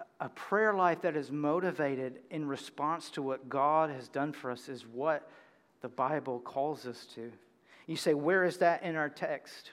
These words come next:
It's in one little word in verse seven. "Will not God grant justice to his elect?" To his elect.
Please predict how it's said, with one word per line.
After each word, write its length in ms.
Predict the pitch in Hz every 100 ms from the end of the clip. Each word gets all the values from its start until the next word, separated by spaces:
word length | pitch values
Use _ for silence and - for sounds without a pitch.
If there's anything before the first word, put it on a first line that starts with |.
| -
It's 220 | 165 151 160
in 160 | 147
one 320 | 147 156 170
little 260 | 165 165 165
word 300 | 156 143 139
in 140 | 135
verse 260 | 135 135 -
seven. 400 | 139 127 123 113 - _ _ _ _ _ _ _ _ _ _ _ _ _ _ - - - - _ _ _ -
"Will 440 | 143 165 180 170
not 480 | 165 175 175 - -
God 440 | 135 143 147 160
grant 360 | 147 147 151 135
justice 680 | 135 131 123 - 135 - -
to 400 | - 135 135 131
his 600 | 117 135 135 135 127 - - _ _ _ _ _ _ 147
elect?" 580 | 135 131 120 117 - - - _ _ _ _ _ _ _ _ _ _ _ - - _ _ _ _ _ _ _ -
To 140 | 165
his 400 | 139 151 139 - - -
elect. 640 | 131 127 127 127 110 -